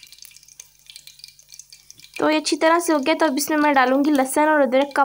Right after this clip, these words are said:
पेस्ट। एक एक टेबलस्पून मैंने दोनों की पेस्ट यूज़ की है। मैंने फ्रेश अदरक और लहसुन लिया और उसका पेस्ट बना लिया, तो वो इसमें डाल देंगे। इसे अच्छी तरह से मिक्स कर लेंगे।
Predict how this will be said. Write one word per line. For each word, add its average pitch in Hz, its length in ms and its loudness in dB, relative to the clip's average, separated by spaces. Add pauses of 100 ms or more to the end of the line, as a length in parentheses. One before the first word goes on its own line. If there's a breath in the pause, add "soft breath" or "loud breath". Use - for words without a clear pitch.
पेस्ट। 262 420 0
एक 277 200 0
एक 294 140 -4
टेबलस्पून 269 500 -2
मैंने 269 220 0
दोनों 254 220 0
की 277 140 -4
पेस्ट 262 360 -2
यूज़ 269 260 -6
की 262 80 -4
है। 277 200 -4 (520 loud breath)
मैंने 285 240 -2
फ्रेश - 760 -4
अदरक 277 340 0
और 311 120 2
लहसुन 285 380 -2
लिया 269 240 2
और 285 260 2
उसका 277 300 -6
पेस्ट 262 360 -4
बना 254 220 -4
लिया, 254 220 -6
तो - 1120 -12
वो 269 140 0
इसमें 330 300 -2
डाल 302 220 2
देंगे। 330 320 0
इसे 330 200 -4
अच्छी 277 240 -6
तरह 269 280 -2
से 277 160 -6
मिक्स 262 300 -6
कर 269 140 -2
लेंगे। 269 280 -4